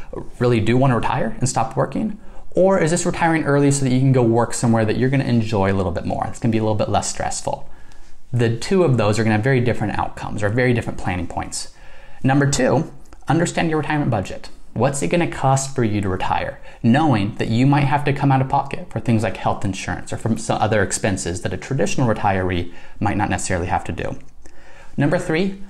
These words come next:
understand the rules and taxes and penalties associated with different retirement accounts. Retirement accounts are the I R S's way of helping people plan for a traditional retirement.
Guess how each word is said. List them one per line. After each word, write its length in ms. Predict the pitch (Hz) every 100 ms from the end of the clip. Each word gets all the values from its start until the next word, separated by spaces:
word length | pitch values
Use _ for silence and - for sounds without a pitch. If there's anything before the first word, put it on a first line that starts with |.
| - -
understand 680 | - 180 196 180 - 165 170
the 80 | 151
rules 500 | 117 131 151 160 156
and 140 | 127
taxes 440 | - 143 143 147 131
and 140 | 131
penalties 720 | - 180 143 - 110 139 - -
associated 500 | 135 107 107 - 117
with 80 |
different 240 | 113 - 123
retirement 440 | 123 175 170 110
accounts. 420 | - - - - - - - -
Retirement 480 | 113 - 151 185 170
accounts 280 | - 147 143
are 40 |
the 100 | 120
I 180 | 123 135
R 80 | 135
S's 240 | 131 113
way 400 | 110 160 127 139
of 100 | 113
helping 320 | - 127 -
people 240 | 123 135 120
plan 320 | - 127 120
for 300 | - 156 170
a 100 | 117
traditional 440 | - 98 92 -
retirement. 440 | - - - -